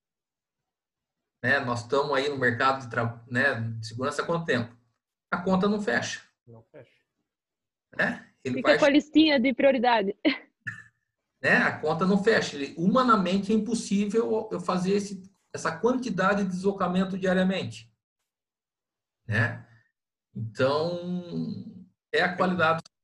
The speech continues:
Speaker 2: Aí, no
Speaker 1: externo.
Speaker 2: final, dá-lhe ordem de serviço sendo fechada com restabeleceu.
Speaker 1: E o técnico consegue, né? E o problema proveio, ele veio da onde?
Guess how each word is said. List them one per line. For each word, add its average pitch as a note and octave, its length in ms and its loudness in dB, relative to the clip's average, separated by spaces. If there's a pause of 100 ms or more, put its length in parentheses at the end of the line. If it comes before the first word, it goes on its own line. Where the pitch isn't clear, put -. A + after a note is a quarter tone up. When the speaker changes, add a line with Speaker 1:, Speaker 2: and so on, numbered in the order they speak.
Speaker 2:
Aí, D3 120 -4
no D#3 40 -6
Speaker 1:
externo. D3+ 180 -2
Speaker 2:
final, D3+ 300 -2
dá-lhe E3 220 0
ordem E3+ 260 -4
de E3 80 -16
serviço D#3 380 -8
sendo D3+ 260 -12
fechada D3 560 -6
com D3 440 -14
restabeleceu. C#3 840 -8 (960)
Speaker 1:
E A3 60 -8
o G#3+ 100 -4
técnico A#3+ 480 0
consegue, - 640 -4
né? - 440 0 (380)
E F3+ 60 0
o F#3 60 2
problema G#3 420 6
proveio, G#3 520 6
ele D#3 100 -2
veio G3+ 220 6
da F3 100 2
onde? A#3+ 320 2